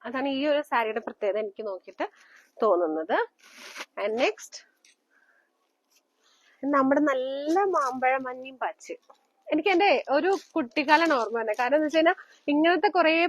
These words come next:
പട്ടുപാവാട അങ്ങനെയൊക്കെ ആയിരുന്നു. ഞാന്, ആ, പഠിച്ചിരുന്ന സമയത്ത് നമുക്ക് ഈ പാവാടയും ബ്ലൗസും പട്ടുപാവാടയൊക്കെ ആണല്ലോ കൂടുതൽ. അപ്പൊ അതുകൊണ്ട് തന്നെ ആ ഒരു ഓർമ്മയാണ്. ഇതൊക്കെ ആ-, നമുക്ക് ഈ സാരി എടുത്തിട്ട് ധാവണി ആക്കാം. അങ്ങനെ ഒരു ഹാഫ് സാരീസ് ഒക്കെ ഉടുക്കാനും നല്ല ഭംഗിയായിരിക്കും.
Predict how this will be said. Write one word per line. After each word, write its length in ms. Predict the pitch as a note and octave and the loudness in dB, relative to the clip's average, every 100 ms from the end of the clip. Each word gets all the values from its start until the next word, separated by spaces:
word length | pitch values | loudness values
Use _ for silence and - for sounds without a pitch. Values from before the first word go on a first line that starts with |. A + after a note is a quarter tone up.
| - | 2
പട്ടുപാവാട 720 | C#4 - A#3 B3+ A#3+ A#3+ A#3 | 0 0 2 4 4 2 2
അങ്ങനെയൊക്കെ 540 | A#3+ G3 D4+ F4+ D4 | 0 0 2 2 2
ആയിരുന്നു. 240 | C#4+ A3+ A3+ | 0 0 -4
ഞാന്, 400 | B3 C#4 E4+ F#4+ _ _ _ - | 0 2 2 2 _ _ _ -4
ആ, 200 | B3 B3+ | 2 4
പഠിച്ചിരുന്ന 540 | C4+ D4+ C#4+ - C#4+ E4 | 4 6 4 2 0 2
സമയത്ത് 400 | E4 D4 C4+ D#4 | 4 6 4 4
നമുക്ക് 400 | D#4 C#4 - E4+ | 2 2 0 2
ഈ 80 | E4 | 4
പാവാടയും 440 | D4+ C#4 C4 C#4+ | 8 8 6 2
ബ്ലൗസും 420 | C4+ B3 - C4 | 2 0 -2 -6
പട്ടുപാവാടയൊക്കെ 600 | A#3+ G#3+ A#3 A#3 A3+ G#3+ | -4 -4 -4 -2 -2 -4
ആണല്ലോ 260 | G3+ F#3+ F3+ | -4 -4 -2
കൂടുതൽ. 340 | F#3 F#3 D#3+ | -2 0 -2
അപ്പൊ 500 | C#3+ - _ _ - | -4 -8 _ _ -2
അതുകൊണ്ട് 340 | B3 C4 C#4 C#4+ | -2 0 0 -2
തന്നെ 220 | C4+ D4+ - _ _ _ B3+ | -2 -4 -6 _ _ _ 6
ആ 160 | D4+ | 8
ഒരു 180 | F#4+ E4+ | 8 6
ഓർമ്മയാണ്. 440 | C#4 A#3 G#3+ F3+ | 2 2 -4 -6
ഇതൊക്കെ 360 | F3 A#3 D4+ F#4 | -6 -4 -2 4
ആ-, 220 | F4+ D4+ | 6 6
നമുക്ക് 440 | C#4+ - C#4 C#4+ E4+ | 4 -4 -2 0 0
ഈ 120 | E4 | 0
സാരി 280 | F4+ D#4 D#4 | 4 4 4
എടുത്തിട്ട് 420 | D4 D4 C#4 A#3+ | -2 -4 -4 -2
ധാവണി 520 | A#3+ A3 A3+ A#3+ B3 | 0 0 -2 -4 -6
ആക്കാം. 500 | A3+ G3+ - A3 A3 _ _ - - - | -6 -6 -4 -4 -4 _ _ -20 -10 -2
അങ്ങനെ 180 | C#4+ D4 | 4 4
ഒരു 80 | |
ഹാഫ് 360 | D4 D4 C4+ C4+ | 4 6 6 6
സാരീസ് 360 | E4 D#4 D#4+ D#4+ | 4 4 4 0
ഒക്കെ 140 | D#4+ | -2
ഉടുക്കാനും 440 | C4 - B3 C4 | -2 -2 -2 -2
നല്ല 280 | C4 G#3+ A#3 | -2 -2 -4
ഭംഗിയായിരിക്കും. 800 | A#3+ A#3+ G3 G3+ G3+ F#3 G3 E4+ | -6 -2 -2 0 -2 -4 -4 -6